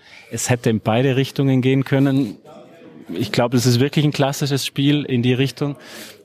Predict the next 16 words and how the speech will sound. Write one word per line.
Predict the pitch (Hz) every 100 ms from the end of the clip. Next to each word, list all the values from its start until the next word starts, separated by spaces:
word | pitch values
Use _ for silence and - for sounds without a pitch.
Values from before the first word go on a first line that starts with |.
| -
Der | -
Punkt | 123 123 127
ist | 117
halt, | 120 120
einer | 107 113 110
wie | 104
Smith, | - 123 123 -
der | - 107
halt | 101 104 - - - - _ - - -
so | - 127
viel | 120 123
Erfahrung | 113 120 120 120
hat | 117 113 113
wie | 110 104 101
wenig | 117 139 123
andere, | 110 127 123 123 127